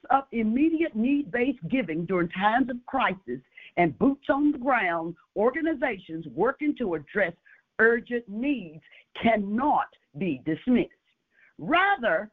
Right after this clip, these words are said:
than try to make a value judgment on the best way to give, think about philanthropy and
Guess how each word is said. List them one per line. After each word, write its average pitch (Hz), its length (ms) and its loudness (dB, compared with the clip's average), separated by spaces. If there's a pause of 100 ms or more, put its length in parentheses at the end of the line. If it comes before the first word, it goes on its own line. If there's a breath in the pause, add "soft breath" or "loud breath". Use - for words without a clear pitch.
(120)
than 208 300 0
try 247 240 0
to 185 80 -6
make 220 260 -4
a 175 100 -8
value 240 460 0
judgment 151 440 -8
on 160 160 -4
the 143 160 -4 (440)
best 202 460 0
way 110 240 -6
to 110 80 -8
give, 117 500 2 (440)
think - 180 -2
about 294 360 2
philanthropy 233 760 -6 (240)
and 143 140 -2